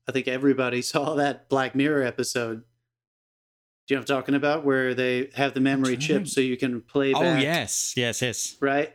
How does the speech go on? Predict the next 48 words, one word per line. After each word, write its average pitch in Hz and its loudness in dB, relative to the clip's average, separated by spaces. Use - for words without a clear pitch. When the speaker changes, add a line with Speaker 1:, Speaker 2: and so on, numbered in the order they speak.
Speaker 1:
And 143 4
in 160 6
Speaker 2:
Yeah. 151 4
Speaker 1:
that, 180 2
in 147 2
that 156 2
episode, 143 0
they 131 0
have 135 -2
a 131 2
really 139 6
deep 135 2
conversation 131 0
around 127 -2
the 120 -6
dinner 143 2
table 127 0
with 120 -4
that 120 -2
one 127 0
guest 123 -4
who 127 -2
doesn't 120 -2
have 123 -4
the 113 -10
chip. - -4
And 135 0
they're 135 4
all 139 2
talking 139 -2
to 131 0
her 127 0
about 120 -2
how 123 -2
irresponsible 135 0
it 120 -2
is 120 -4
not 131 -2
to 135 -4
have 123 -8
the 117 -6
chip, 117 -6
because 127 -2
regular 135 4
memory 127 0
is 117 -4
based 127 0
on, 120 -2